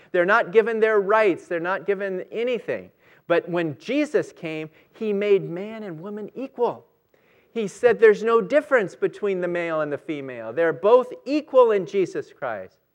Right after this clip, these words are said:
And so whenever the gospel is preached and people get saved, it elevates their position. It elevates them in the world. And we're so thankful. And so she persuaded Elisha to come and stay there, and he would love to do it. And every time he came,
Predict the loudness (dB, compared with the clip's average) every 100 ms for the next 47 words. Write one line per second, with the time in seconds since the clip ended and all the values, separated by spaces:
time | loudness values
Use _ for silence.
0 | _ _ _ -6 -6 0 2 2 0 0
1 | 0 2 2 2 0 0 0 -2 -2 -2
2 | -2 -4 -16 -12 -12 -4 0 0 -2 -4
3 | 0 2 2 -2 -14 -8 -6 -2 2 2
4 | 4 2 0 -6 -6 -8 -10 -10 -10 -10
5 | -10 -10 -6 -4 -4 -4 -4 -6 -10 -10
6 | -10 -14 _ _ _ _ -14 -10 -8 -6
7 | -4 -4 -6 -10 _ _ _ _ _ _
8 | _ _ _ -4 -2 -2 -2 -4 -4 -10
9 | -10 -14 -16 -16 _ _ _ -8 -8 2
10 | 2 4 -4 -2 -4 0 4 4 6 6
11 | 4 -14 _ _ 0 4 6 4 0 -2
12 | -2 -4 _ _ _ -6 -2 -2 0 -2
13 | -6 0 4 4 4 4 2 0 -6 0
14 | 0 2 4 4 2 -6 0 2 2 0
15 | 0 0 -2 -4 -4 -6 -10 -10 -10 -10